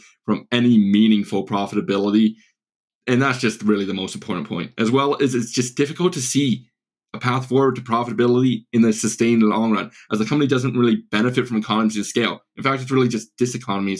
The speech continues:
scale, which is why we're seeing their volumes drop, but their profitability rise. That's the exact <laughs> opposite of what you really want to see.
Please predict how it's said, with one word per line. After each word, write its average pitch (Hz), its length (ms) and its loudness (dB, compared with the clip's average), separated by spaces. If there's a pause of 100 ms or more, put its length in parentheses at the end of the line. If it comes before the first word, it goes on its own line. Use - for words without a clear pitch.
(140)
scale, 104 320 -2 (200)
which 107 120 -8
is 104 100 -2
why 110 140 2
we're 110 140 -2
seeing 104 280 0 (220)
their 107 100 0
volumes 120 640 0
drop, 113 400 -2 (180)
but - 120 -2
their 107 100 0
profitability 104 840 -2
rise. 101 440 -4 (180)
That's 110 140 -2
the - 100 0
exact 123 520 -2
<laughs> - 20 -16
opposite 123 720 -2
of 107 140 -2
what 110 180 0
you 110 160 4
really 110 300 2
want 107 260 2
to 104 100 -8
see. 107 400 0